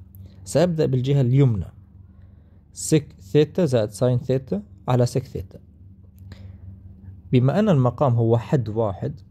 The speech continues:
سيك ثيتا فقط، فأستطيع أن أقوم بتوزيع البسط على المقام، أي يصبح لديك سيك ثيتا على سيك ثيتا زائد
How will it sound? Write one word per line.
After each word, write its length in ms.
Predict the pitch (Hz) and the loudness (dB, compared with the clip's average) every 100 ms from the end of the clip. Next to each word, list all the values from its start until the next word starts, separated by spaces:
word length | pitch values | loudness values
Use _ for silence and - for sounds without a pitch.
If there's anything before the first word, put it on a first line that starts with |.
| - - | -20 -18
سيك 280 | - 135 | -6 -6
ثيتا 320 | - 123 101 101 | -2 -4 -2 -4
فقط، 340 | 110 - 156 | -4 -4 -6
فأستطيع 580 | - 160 - 170 170 147 | -4 -2 -2 -2 0 0
أن 80 | 131 | -2
أقوم 420 | 139 135 156 131 | -4 -2 0 0
بتوزيع 440 | 120 123 123 127 | 2 0 2 0
البسط 360 | 107 107 165 - | -2 -2 -4 -2
على 100 | 170 | 0
المقام، 360 | 165 165 156 98 - - - - - - - - - - | 0 0 -2 -4 -12 -20 -20 -20 -20 -20 -20 -20 -18 -2
أي 120 | 127 131 | 2 2
يصبح 300 | 143 120 123 | 2 0 0
لديك 380 | 127 110 95 - - - - - | 0 -2 -4 -16 -20 -20 -20 -14
سيك 280 | - - - | -4 -2 -2
ثيتا 340 | - 151 143 | 2 2 2
على 160 | 113 104 | 0 0
سيك 180 | - 135 | -4 -6
ثيتا 360 | 139 139 170 185 - - - | -4 -4 -4 -8 -16 -16 -8
زائد 380 | 107 123 127 | 0 2 2